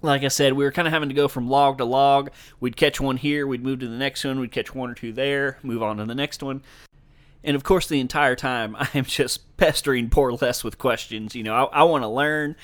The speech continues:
I'm excited. I knew we were gonna do this podcast, and so I also just wanted to kinda educate myself for that. Um,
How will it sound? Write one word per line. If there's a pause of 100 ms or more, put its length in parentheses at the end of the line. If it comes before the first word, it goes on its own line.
(220)
I'm
excited.
I
knew
we
were
gonna
do
this
podcast,
and
so
I
also
just
wanted
to
kinda
educate
myself
for
that. (640)
Um,